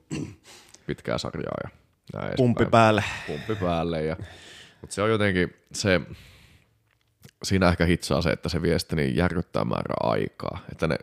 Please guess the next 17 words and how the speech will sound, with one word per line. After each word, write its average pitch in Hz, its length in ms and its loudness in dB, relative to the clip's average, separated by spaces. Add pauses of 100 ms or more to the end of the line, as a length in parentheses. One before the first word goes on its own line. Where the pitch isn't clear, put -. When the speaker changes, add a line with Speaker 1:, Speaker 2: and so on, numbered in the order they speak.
(140)
Speaker 1:
ne - 120 -6
treenit 85 380 2
oikeesti, 64 440 -2
että - 160 -10
normaalisti 101 600 2 (480)
nyt 90 120 -8
kun 90 80 -6
mä 82 120 0
käyn 85 140 2
salilla 76 380 -2
niinku, 65 440 -6 (680)
mä 73 120 -4
oon 73 80 -2
nyt 92 100 -4
koittanut 92 380 -2
tehdä 85 180 -4
niinku, 65 400 -6